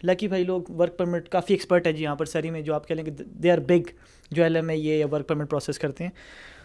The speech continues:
तो मैं आपको बता रहा था कि लकी भाई एक आरसीआईसी कंसल्टेंट हैं और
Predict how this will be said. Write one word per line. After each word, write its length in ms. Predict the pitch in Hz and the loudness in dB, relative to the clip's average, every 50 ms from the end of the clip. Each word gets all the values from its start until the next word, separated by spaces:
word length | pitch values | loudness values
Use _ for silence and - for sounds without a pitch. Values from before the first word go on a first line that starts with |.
| - - 185 | -18 -16 0
तो 320 | 185 208 202 202 208 - - | 4 6 8 8 8 6 6
मैं 120 | 190 202 214 | 6 8 8
आपको 200 | 220 202 - 220 | 8 8 6 2
बता 180 | 220 226 220 | 4 6 4
रहा 80 | 220 233 | 4 4
था 60 | 247 | 2
कि 60 | 240 | 2
लकी 300 | 220 196 190 190 - 233 | 4 4 2 2 2 4
भाई 180 | 202 220 214 220 | 6 8 8 8
एक 160 | 214 208 - | 8 8 8
आरसीआईसी 460 | - 180 165 - - 202 190 - 220 | 8 6 8 8 6 6 6 6 4
कंसल्टेंट 520 | 190 196 175 - 180 160 156 - 196 190 185 | 2 2 2 4 2 2 2 2 0 0 0
हैं 140 | 202 226 - - - - - - - - - - | -2 -4 -6 -12 -20 -20 -20 -20 -20 -14 -2 2
और 260 | 160 156 156 156 156 | 4 6 8 8 8